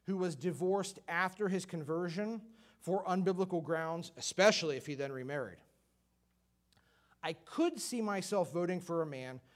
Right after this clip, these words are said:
to serve in the eldership who was divorced for biblical reasons or whose divorce happened before his conversion.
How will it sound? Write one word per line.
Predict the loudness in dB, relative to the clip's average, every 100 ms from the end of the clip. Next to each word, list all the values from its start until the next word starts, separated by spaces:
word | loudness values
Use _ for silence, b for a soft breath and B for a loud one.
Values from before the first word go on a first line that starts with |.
| b b
to | -10
serve | -2 -2 0
in |
the | -2 -2
eldership | -4 -4 -6 -8 -10 -16 b -2
who | 2
was | 6 4
divorced | 4 0 2 0 -2
for | -6
biblical | -4 -4 -4 -8
reasons | -4 -2 -2 -2 -4 -6 -14 b b b
or | -2
whose | 0 0 0
divorce | -2 0 -2 -2
happened | -2 -2 -2 -4
before | -4 -4 -4
his | -4 -4
conversion. | -6 -4 -2 -2 -2